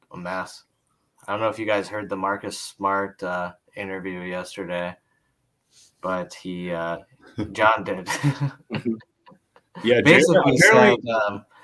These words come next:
Speaker 1: it, you know, every team knows that we want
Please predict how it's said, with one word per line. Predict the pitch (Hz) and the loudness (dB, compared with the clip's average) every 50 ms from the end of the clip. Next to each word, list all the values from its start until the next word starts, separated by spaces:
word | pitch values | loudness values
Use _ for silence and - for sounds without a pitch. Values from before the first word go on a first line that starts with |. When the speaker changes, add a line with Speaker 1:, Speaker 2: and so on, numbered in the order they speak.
| _ _ - - _ - - _ _ _ _ _ | _ _ -20 -20 _ -20 -20 _ _ _ _ _
Speaker 1:
it, | - 104 - - _ _ _ _ _ | -16 -16 -16 -18 _ _ _ _ _
you | - 113 113 | -10 -4 2
know, | 117 113 113 113 110 - | 4 6 6 6 6 4
every | 135 143 160 190 180 | 4 4 6 4 2
team | 180 - - 170 165 151 143 | 2 0 2 4 4 6 6
knows | 139 143 143 139 131 127 120 113 | 6 8 8 8 8 6 4 0
that | 117 110 107 | -2 -2 -2
we | 110 113 117 | -2 -4 -2
want | 117 117 117 113 110 - | 0 0 -2 -2 -4 -8